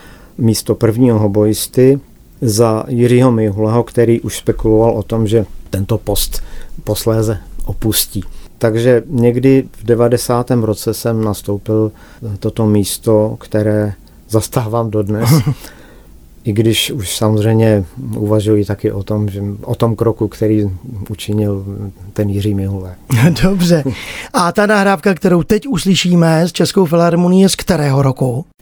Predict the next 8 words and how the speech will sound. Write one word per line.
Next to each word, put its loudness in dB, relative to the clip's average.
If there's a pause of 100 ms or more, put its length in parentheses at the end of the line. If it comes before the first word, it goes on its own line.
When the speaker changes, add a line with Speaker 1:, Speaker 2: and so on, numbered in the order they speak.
(320)
Speaker 1:
Ta 2
je 4 (440)
ze 2
začátku -2
devadesátých 0
let -2
a 2 (200)
má 0